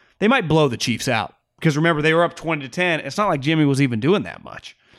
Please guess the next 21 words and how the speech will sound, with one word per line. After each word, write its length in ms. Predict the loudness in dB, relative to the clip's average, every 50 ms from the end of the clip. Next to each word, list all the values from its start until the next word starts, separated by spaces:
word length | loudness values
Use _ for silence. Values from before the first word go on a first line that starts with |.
| _ _ _ _ _ -8
If 140 | -8 -6 -2
they 160 | 0 0 2
had 640 | 2 2 2 2 2 2 0 0 0 -2 -4 -6 -12 _ _ _ _ _ _ -8
a 80 | -8 -8
Pro 260 | -2 0 2 2 4
Bowl 220 | 4 2 2 2
level 200 | 0 0 -2 -2
guy, 280 | -2 0 0 0 0 0
maybe 200 | 0 0 0 2
they're 140 | 2 0 0
up 180 | -2 -6 -2
thirty 280 | 0 2 2 4 2 0
to 100 | 0 -2
ten. 200 | -2 -4 -4 -2
'Cause 200 | -2 -2 0 2
remember, 260 | 2 0 0 0 -2
the 80 | -6 -6
Chiefs 360 | -6 -2 -2 -2 -2 -4 -8
were 60 | -12
playing 360 | -16 -10 -8 -6 -4 -4 -6
like 200 | -6 -8 -10 -10